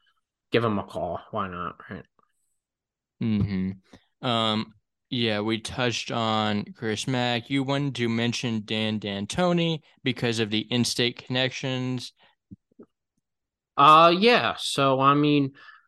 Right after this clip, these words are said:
Speaker 1: Marshall, the one thing about Marshall that I think, you know, is really appealing is they've been able to really bring in talent. Um, Tavion, uh, you got Andrew Taylor,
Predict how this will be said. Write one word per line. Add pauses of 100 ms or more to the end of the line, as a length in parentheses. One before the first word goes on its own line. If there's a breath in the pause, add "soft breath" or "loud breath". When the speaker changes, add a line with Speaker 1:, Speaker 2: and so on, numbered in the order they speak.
Speaker 1:
Marshall,
the
one
thing
about
Marshall
that
I (200)
think,
you
know,
is
really
appealing
is (320 soft breath)
they've
been
able
to
really
bring
in
talent. (160)
Um,
Tavion,
uh,
you
got
Andrew
Taylor,